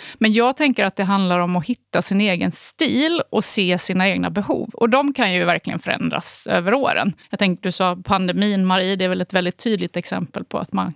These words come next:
kanske inte använder kläder på samma sätt. Men det kan ju också vara att man byter jobb eller, eh, på något vis får andra behov. Men att man försöker ta lite tid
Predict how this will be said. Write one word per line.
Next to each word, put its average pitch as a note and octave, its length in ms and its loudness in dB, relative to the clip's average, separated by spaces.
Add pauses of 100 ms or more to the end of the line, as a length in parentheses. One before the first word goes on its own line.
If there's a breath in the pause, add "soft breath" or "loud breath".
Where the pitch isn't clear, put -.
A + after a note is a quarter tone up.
kanske G#3 260 2
inte G3 180 2
använder F3+ 280 0
kläder F#3 220 -2
på - 80 -12
samma F#3 220 -2
sätt. - 380 -4 (240 loud breath)
Men - 80 0
det G#3+ 60 4
kan C4+ 120 2
ju B3 60 6
också - 260 -2
vara C4+ 80 4
att - 80 -4
man G3 120 2
byter F#3 200 -2
jobb D4 680 0 (100)
eller, G3 960 2
eh, F#3 320 0
på - 140 -2
något - 240 0
vis F3+ 200 0
får - 200 2
andra F3 500 0
behov. G3 640 -2 (760 loud breath)
Men A3 180 4
att G3 140 -2
man G#3+ 160 2
försöker A#3 480 2
ta D4+ 200 2
lite D4+ 220 -2
tid C4+ 480 2